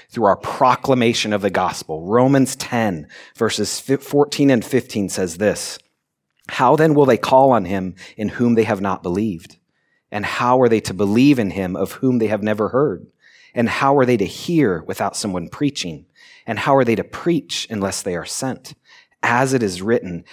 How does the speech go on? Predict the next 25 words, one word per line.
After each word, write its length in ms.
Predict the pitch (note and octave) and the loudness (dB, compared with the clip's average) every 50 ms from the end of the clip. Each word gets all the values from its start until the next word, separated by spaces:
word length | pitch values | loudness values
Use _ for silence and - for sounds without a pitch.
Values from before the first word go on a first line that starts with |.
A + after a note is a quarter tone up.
| - _ - | -20 _ -8
how 180 | - A#2 G2 | -4 -2 -2
beautiful 800 | F#2 F2 E2 G2 F#2+ G#2 A#2 C3 C3+ D#3 D3+ - D#3+ D#3+ D#3+ D3+ - | -2 -2 -6 -4 -2 2 2 4 4 2 0 2 2 4 4 4 2
are 120 | A2 A2 | 0 -2
the 120 | F#2 F#2 - | -2 -4 -8
feet 440 | - - - D3 D3+ B2+ A2+ - - | -10 -12 -6 -2 -2 -2 -2 -4 -8
of 180 | - F#2 E2+ E2 | -12 -12 -8 -4
those 300 | F#2 F2 F2 F2 - - | -4 -4 -4 -4 -6 -8
who 120 | - G2 | -10 -10
preach 460 | F2+ - - - A2+ G#2 - - - - | -10 -8 -4 -4 -4 -4 -4 -8 -10 -10
the 80 | F#2 | -8
good 220 | E2 G2 F#2+ F2 F2 | -4 -4 -4 -4 -4
news." 540 | F2 F#2 F2+ D#2+ D2+ D2+ - - - - _ _ - - - - _ _ | -6 -6 -6 -8 -10 -12 -14 -16 -16 -18 _ _ -20 -20 -20 -20 _ _
So 280 | - - - G2+ G2 F#2+ | -14 -10 -4 -4 -2 0
the 100 | G2+ G#2 | 0 -2
good 380 | F#2+ F2+ F#2+ A#2 B2+ C#3 C#3 C#3+ | -2 -2 2 4 4 4 4 4
news 540 | D3+ D#3 D3+ D3 C3+ C3 B2 B2 A#2 - | 4 6 6 8 8 6 6 4 2 -2
is 280 | - - G2+ F2+ - - | -4 -4 -4 -4 -4 -6
preached 760 | _ - - - B2+ C3+ D#3 F3+ F3+ - - - - - - - - - _ | _ -12 -4 0 2 4 4 2 0 -2 -4 -4 -4 -6 -8 -20 -20 -20 _
and 140 | - G2+ G2 | -8 -6 -4
it's 240 | G2 - - - - | -4 -6 -6 -10 -10
taken 400 | - - - B2+ C#3 C3 E3+ D3+ | -10 -6 -2 0 0 0 2 2
along 380 | C#3+ C#3+ D3 D3 D3 D3 C3+ | 4 4 4 4 4 2 2
by 100 | B2+ A#2+ | 0 0
people's 480 | A2 - C3 B2+ B2 - B2+ A#2+ - - | 0 0 -2 -2 -2 -2 -4 -4 -4 -4
feet. 300 | - A#2+ G2+ - - | -4 -4 -4 -4 -8